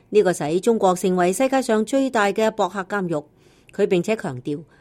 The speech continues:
唔單止係大批嘅網絡警察對中國自己嘅公民進行審查，中國政府亦都正在進行網絡戰爭，而且喺最近期曾經宣稱擁有四萬人嘅網軍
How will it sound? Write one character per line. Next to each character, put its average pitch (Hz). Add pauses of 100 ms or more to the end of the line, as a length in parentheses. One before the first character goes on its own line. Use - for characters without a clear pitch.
(220)
唔 147
單 190
止 196
係 196
大 175
批 226
嘅 196
網 175
絡 180
警 180
察 180
對 226
中 330
國 262
自 196
己 -
嘅 262
公 285
民 151
進 180
行 151
審 170
查， 175 (360)
中 214
國 202
政 175
府 170
亦 196
都 214
正 180
在 165
進 180
行 151
網 156
絡 175
戰 170
爭， 175 (460)
而 196
且 302
喺 302
最 240
近 196
期 151 (240)
曾 180
經 247
宣 262
稱 254 (120)
擁 214
有 202
四 226
萬 190
人 151
嘅 180
網 160
軍 233